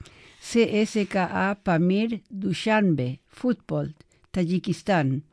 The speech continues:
Este club es una sucursal del equipo de Moscú y tiene vínculo directo con el ejército. Estrella Club de Fútbol, fútbol, España. El origen de la estrella en el escudo es porque sus,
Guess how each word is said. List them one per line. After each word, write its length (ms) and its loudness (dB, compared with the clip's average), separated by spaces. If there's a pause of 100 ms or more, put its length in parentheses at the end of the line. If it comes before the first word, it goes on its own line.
(500)
Este 260 2
club 360 0
es 140 -4
una 160 0
sucursal 600 -2
del 120 -2
equipo 380 -4
de 120 0
Moscú 560 -2 (320)
y 80 -8
tiene 280 2
vínculo 520 2
directo 500 -2
con 160 0
el 140 2
ejército. 720 -4 (880)
Estrella 540 4
Club 220 2
de 120 4
Fútbol, 560 -2 (380)
fútbol, 520 0
España. 640 2 (540)
El 140 0
origen 340 4
de 80 4
la 140 4
estrella 540 2
en 80 4
el 100 2
escudo 680 0
es 160 -4
porque 320 -4
sus, 320 -8